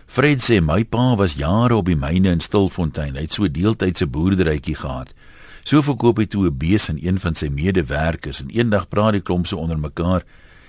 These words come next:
en een vra die man, 'Hoe was die vleis van die bees?' 'Nee,' sê hy, 'was maar aan die maar kant.' Van daai dag af was pa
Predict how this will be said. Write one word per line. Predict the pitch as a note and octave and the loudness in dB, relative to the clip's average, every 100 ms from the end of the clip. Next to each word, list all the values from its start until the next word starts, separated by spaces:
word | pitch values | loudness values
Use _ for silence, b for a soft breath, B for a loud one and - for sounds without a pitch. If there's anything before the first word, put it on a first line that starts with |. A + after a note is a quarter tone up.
| b | b
en | - E2+ | -10 0
een | A2 G#2+ | 0 2
vra | F#2 F#2+ | 2 2
die | F#2+ | 2
man, | D#2 F2 | 2 0
'Hoe | D2 C#2+ | 0 -2
was | G2+ F2 | -2 -2
die | D2 | -2
vleis | G3+ B3 - | 0 2 2
van | F2+ | 0
die | D#2+ | -2
bees?' | B1+ B2+ B2 - | -4 -8 -8 0
'Nee,' | C#3 G#3 | 2 4
sê | G#3+ D3+ C3+ | 2 0 -2
hy, | |
'was | G#2 G2 | -2 -2
maar | F2 | -2
aan | |
die | E2+ | 0
maar | D2+ A#2 D#3+ C#3 - | 0 2 4 2 0
kant.' | - B1+ - B B B B B | -6 -6 -10 B B B B B
Van | F2+ E2 | -2 0
daai | E2+ C#3+ | 2 2
dag | C3+ G2 - | 2 0 0
af | F#2+ | 0
was | F2+ D#2+ | 0 -2
pa | - A2 A2 | 0 2 2